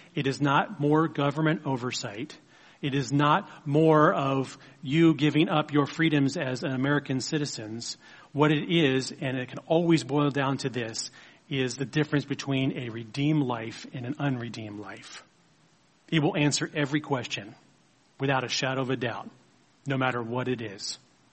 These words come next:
You pick the subject. You pick the news headline.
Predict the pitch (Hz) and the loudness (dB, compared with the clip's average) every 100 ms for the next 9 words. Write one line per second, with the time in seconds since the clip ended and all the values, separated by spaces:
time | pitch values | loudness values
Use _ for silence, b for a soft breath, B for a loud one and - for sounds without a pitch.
0 | _ _ _ _ _ - 143 156 - 147 | _ _ _ _ _ -6 0 0 0 -2
1 | - 120 110 107 - - _ b b b | -4 -6 -8 -12 -14 -20 _ b b b
2 | b b 143 147 147 - 139 143 135 131 | b b -4 0 0 2 2 2 2 -2
3 | 107 117 107 123 | -8 -10 -10 -14